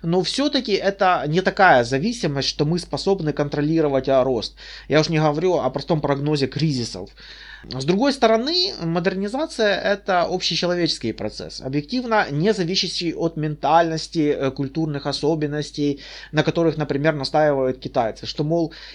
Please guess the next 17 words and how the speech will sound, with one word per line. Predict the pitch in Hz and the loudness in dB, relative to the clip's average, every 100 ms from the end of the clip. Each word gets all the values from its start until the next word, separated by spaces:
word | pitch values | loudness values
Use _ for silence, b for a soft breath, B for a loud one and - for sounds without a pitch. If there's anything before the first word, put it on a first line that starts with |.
| B | B
их | 226 208 | 0 0
коллективизм | - 165 165 202 208 302 277 254 247 - | 4 4 4 0 2 4 4 2 -2 -2
в | 190 175 | -2 0
ущерб | 202 - 233 226 - | 2 2 4 2 2
правам | 220 214 214 202 | 0 2 2 0
человека — | - 196 185 196 170 147 | 0 -2 -2 -2 -2 -2
это | 180 208 | -2 -4
такой | - 220 | 2 2
особый | - 160 - 269 202 190 | 2 -4 2 4 4 2
путь, | - 196 156 - - - | 0 -2 -2 -4 -14 -12
ну, | 214 | -6
типа | 214 170 | -6 -4
как | 156 151 | -6 -4
в | 139 | -2
России, | 147 - 165 127 110 | -2 -2 -4 -2 -2
да? | 123 165 B - | -2 -4 B -8
Нет, | 143 180 151 - | 0 4 4 2